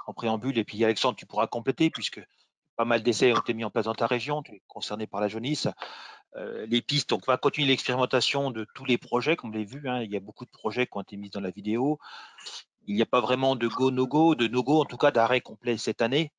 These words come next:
hein. Il faut vraiment deux années d'expérimentation pour avoir des pistes sérieuses, puisque les pistes, elles vous les permettent, vous les conseillez dès l'année prochaine.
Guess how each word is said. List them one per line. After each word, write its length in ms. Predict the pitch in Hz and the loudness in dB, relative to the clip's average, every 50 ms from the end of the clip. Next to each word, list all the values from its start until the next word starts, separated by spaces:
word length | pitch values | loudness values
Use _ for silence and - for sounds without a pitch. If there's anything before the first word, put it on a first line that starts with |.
| _ | _
hein. 140 | 107 110 123 | -14 -12 -12
Il 140 | 123 117 104 - - | -12 -12 -16 -18 -18
faut 320 | - 101 101 101 95 90 | -16 -16 -16 -16 -18 -12
vraiment 240 | 92 113 110 110 113 | -8 -8 -6 -6 -6
deux 180 | 107 107 117 117 | -8 -6 -2 -2
années 180 | 120 117 120 | 0 0 0
d'expérimentation 680 | 113 117 - - 113 107 110 110 - 113 - - 135 131 | -2 -2 -4 -4 -6 -6 -6 -4 -2 -4 -4 -2 -4 -6
pour 160 | 107 - - 101 | -6 -4 -4 -4
avoir 200 | 98 101 101 101 | -2 -2 -2 -2
des 100 | 107 101 | -4 -8
pistes 420 | - - 117 - - - 95 87 82 | -8 -10 -12 -12 -12 -12 -14 -10 -8
sérieuses, 720 | - - - 120 104 113 110 120 131 139 135 120 107 101 - _ - - - - _ _ _ _ | -6 -4 -2 -2 -4 -2 -2 0 0 0 0 0 -2 -6 -8 _ -16 -20 -20 -20 _ _ _ _
puisque 200 | 113 - - - | -14 -14 -8 -8
les 60 | 107 | -8
pistes, 220 | - - 160 - | -6 -6 -4 -4
elles 80 | 107 101 87 - | -4 -4 -4 -8
vous 80 | 101 - | -12 -8
les 220 | - 101 101 98 - _ | -6 -4 -4 -6 -6 _
permettent, 320 | - 104 98 120 127 117 | -4 -2 0 0 0 -2
vous 80 | - - | -2 -6
les 120 | - 95 | -6 -6
conseillez 420 | - - 120 123 - - 120 120 107 | -6 -6 -6 -6 -4 -2 0 -2 0
dès 100 | 104 110 | 2 0
l'année 220 | 104 104 104 107 | 0 2 0 -2
prochaine. 520 | - - 117 110 - 143 151 156 139 101 | -2 -2 -2 0 2 2 2 2 2 0